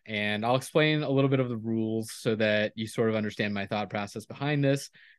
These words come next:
But I thought it was kind of fun, especially kind of tying in the newest R P G league, uh, to sort of join the, uh, the family here,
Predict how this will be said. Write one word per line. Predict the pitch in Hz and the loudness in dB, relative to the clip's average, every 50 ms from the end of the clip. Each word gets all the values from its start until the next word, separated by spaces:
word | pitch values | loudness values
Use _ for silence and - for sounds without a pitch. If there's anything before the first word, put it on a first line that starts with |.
| _ _ | _ _
But | - 127 127 127 - | 4 4 4 4 4
I | - 131 | 2 2
thought | 127 170 170 165 | 4 4 6 6
it | 175 | 6
was | 175 170 156 | 4 4 2
kind | 139 - 156 156 156 | 2 2 2 2 2
of | 147 139 | 2 2
fun, | - 143 139 135 143 139 139 135 139 135 - | 2 4 4 4 4 2 2 0 -4 -4 -4
especially | 135 135 - 131 123 - - 139 135 131 127 | -4 0 0 0 0 0 0 0 0 0 0
kind | 120 135 127 127 | 0 -2 0 0
of | 123 - | -2 -2
tying | - - 120 120 120 120 120 117 117 | -2 -2 -2 0 0 -2 -2 -4 -4
in | - 113 113 117 113 113 113 113 113 113 110 | -4 -2 0 2 2 2 2 0 -2 -4 -4
the | 110 110 110 107 107 107 107 110 110 - _ _ _ _ _ _ | -2 -2 0 0 0 0 0 0 -2 -4 _ _ _ _ _ _
newest | - 113 123 131 131 131 127 127 - - - | 0 2 4 6 6 4 4 2 -4 -6 0
R | 120 117 113 | 0 0 2
P | 117 120 113 | 2 0 -2
G | 107 107 117 113 110 | 0 0 0 0 0
league, | 107 110 107 107 107 104 101 104 120 - - | 0 0 0 2 0 0 -2 -4 -8 -10 -8
uh, | 107 107 104 101 104 104 101 101 104 98 - _ _ _ | -6 -4 -4 -4 -4 -4 -4 -4 -6 -8 -10 _ _ _
to | - - - 117 110 107 104 104 104 104 104 101 101 95 - _ _ _ _ _ _ _ _ _ | -12 -6 -2 -2 0 0 0 0 -2 -2 -4 -4 -6 -8 -12 _ _ _ _ _ _ _ _ _
sort | _ - - - 120 104 | _ -6 0 0 2 2
of | 107 104 104 | 2 -2 -2
join | - 123 117 117 113 113 113 113 110 | -2 0 0 2 2 2 2 2 0
the, | 113 110 107 107 107 107 | 0 -2 0 0 0 0
uh, | 104 101 101 101 107 - - | 0 0 0 -2 -4 -4 -6
the | 120 | -8
family | 110 - - 139 131 131 123 113 104 101 | -4 2 4 4 4 4 4 2 0 -2
here, | 98 104 110 104 104 104 107 110 113 | -2 -2 -2 0 0 2 0 0 -2